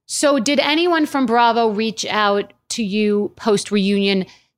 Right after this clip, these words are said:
out of concern, wanting to help you, wanting to pay for your treatment or check in with you or even be worried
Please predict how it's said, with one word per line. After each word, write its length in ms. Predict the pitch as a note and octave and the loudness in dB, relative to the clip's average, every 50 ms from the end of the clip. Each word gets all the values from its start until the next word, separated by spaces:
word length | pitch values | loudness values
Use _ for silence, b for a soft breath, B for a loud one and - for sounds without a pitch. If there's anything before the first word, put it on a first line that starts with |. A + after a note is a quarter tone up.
| _ _ - | _ _ -4
out 220 | G#3+ G#3+ G#3 G3+ | 0 2 2 2
of 200 | G3+ G3 F3 - | 2 0 -2 -4
concern, 680 | - A3 G#3 - - - - A3+ G3+ F#3 E3+ E3+ E3 F3 | -4 -4 -4 -2 -2 -2 0 0 2 2 0 0 0 0
wanting 340 | G3 G3 G3 F#3+ G3 F#3+ | 2 2 2 2 0 -2
to 140 | F3+ - G3 | -2 -4 -6
help 400 | E3 D3+ G3+ G#3 G3 E3+ - - | -4 0 0 0 0 0 -4 -10
you, 180 | E3+ F#3+ F#3 F3 | -6 -4 -2 0
wanting 320 | E3+ F#3 F#3+ F#3 F#3 F3+ E3+ | 2 2 0 0 0 -4 -6
to 140 | - F#3+ | -8 -10
pay 440 | E3 _ - - - G#3 G#3 G3 F#3 | -14 _ -14 -8 -2 0 0 2 0
for 320 | F#3 - - G3 F#3 F#3 F#3 | 0 -2 0 2 2 4 2
your 160 | F#3 F#3 F3+ | 2 0 -2
treatment 600 | F3 - - G3 F3 - F#3+ F#3+ F3+ E3+ E3+ - | -2 -4 -4 -4 -4 -2 -4 -4 -4 -4 -4 -4
or 340 | G3 F3+ F3+ F3 F3 - - | -2 0 0 0 0 -2 -6
check 320 | - - - A3 G3 - - | -6 -4 -2 -2 -2 0 0
in 100 | G#3 G#3 | 0 0
with 140 | G3+ - G#3 | 0 0 0
you 100 | G3+ F#3 | 0 0
or 220 | - A3 G#3+ G#3+ | 2 2 2 2
even 280 | G3 A3 G3 A3 G#3 F#3+ | 2 0 0 0 0 2
be 160 | G#3+ G#3+ G3+ | 0 0 -2
worried 680 | F3+ E3 D#3+ F3+ G#3 B3+ C4 G3+ E3+ E3 E3 D3+ D#3 | -2 -2 0 2 2 2 2 2 2 0 -2 -4 -6